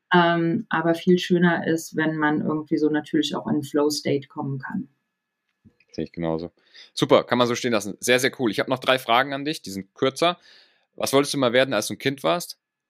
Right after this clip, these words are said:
Speaker 1: Journalistin,
Speaker 2: Okay.
Speaker 1: Radiomoderatorin.
Speaker 2: <laughs> Sehr cool, okay. Kannst ja noch machen, ne? Hast ja noch <laughs> lange Zeit. Ähm,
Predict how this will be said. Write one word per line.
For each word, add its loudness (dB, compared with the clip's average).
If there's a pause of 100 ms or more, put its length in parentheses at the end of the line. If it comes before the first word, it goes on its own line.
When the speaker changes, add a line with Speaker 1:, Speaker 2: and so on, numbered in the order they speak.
(260)
Speaker 1:
Journalistin, 4 (360)
Speaker 2:
Okay. -2
Speaker 1:
Radiomoderatorin. 4
Speaker 2:
<laughs> 2 (640)
Sehr 2 (100)
cool, -2
okay. -4
Kannst 0
ja 2
noch 2
machen, -2
ne? -4
Hast -6
ja 2
noch -2 (420)
<laughs> -6
lange -2
Zeit. 2 (380)
Ähm, 2